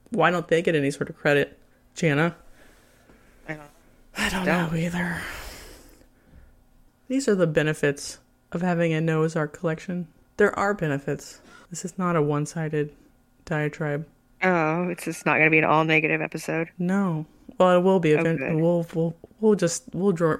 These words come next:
Speaker 1: drive it into the ground eventually, but
Speaker 2: Oh, okay. Cool.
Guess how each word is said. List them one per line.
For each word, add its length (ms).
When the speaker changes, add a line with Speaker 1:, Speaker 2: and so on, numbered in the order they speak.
Speaker 1:
drive 260
it 60
into 140
the 100
ground 240
eventually, 480
but 180
Speaker 2:
Oh, 60
okay. 500
Cool. 340